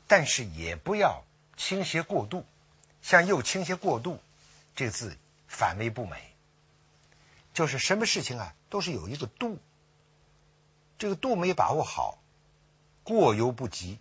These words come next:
比如说你写到这儿来，这字就很丑，过了，这就不能用啊。当然，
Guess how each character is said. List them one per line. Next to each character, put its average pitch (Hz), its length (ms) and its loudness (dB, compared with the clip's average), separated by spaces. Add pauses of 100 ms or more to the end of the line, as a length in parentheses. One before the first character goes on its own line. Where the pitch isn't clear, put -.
(120)
比 - 80 -12
如 110 60 -6
说 139 180 -8 (180)
你 92 120 -16
写 90 220 -10
到 87 60 -14
这 147 120 -6
儿 120 120 -4
来， - 140 -20 (420)
这 135 120 -4
字 117 160 -8
就 92 80 -12
很 98 200 -10
丑， - 220 -12 (800)
过 214 340 0
了， - 60 -20 (520)
这 151 100 -6
就 113 80 -6
不 95 140 -6
能 92 180 -6
用 101 160 -8 (220)
啊。 - 200 -16 (4000)
当 185 240 12
然， 127 280 4